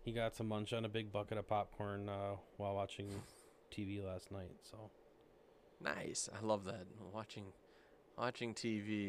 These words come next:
Speaker 2: you know, being able to finally relax and take a breath, right? Hopefully you're able to do that. <laughs>
Speaker 1: Isn't it
Speaker 2: But
Speaker 1: nice that we don't have to worry about, uh,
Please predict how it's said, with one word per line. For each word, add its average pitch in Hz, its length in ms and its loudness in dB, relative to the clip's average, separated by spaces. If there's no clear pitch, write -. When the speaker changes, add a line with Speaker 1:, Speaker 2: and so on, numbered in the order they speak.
Speaker 2:
you 95 60 -4
know, 92 360 -4
being 101 220 0
able 98 120 2
to 92 260 2
finally 170 580 12
relax 120 1200 4
and 104 140 -8
take 104 200 2
a 104 60 0
breath, 95 520 0
right? 101 320 2
Hopefully 104 340 2
you're 101 160 4
able 139 160 2
to 147 80 -2
do 98 160 2
that. 90 240 4
<laughs> - 260 -2
Speaker 1:
Isn't 175 180 6
it 214 80 8
Speaker 2:
But - 20 8
Speaker 1:
nice 120 600 6
that 117 120 4
we 120 80 4
don't 131 120 6
have 127 100 2
to 123 80 4
worry 113 260 6
about, 113 380 6
uh, 101 400 0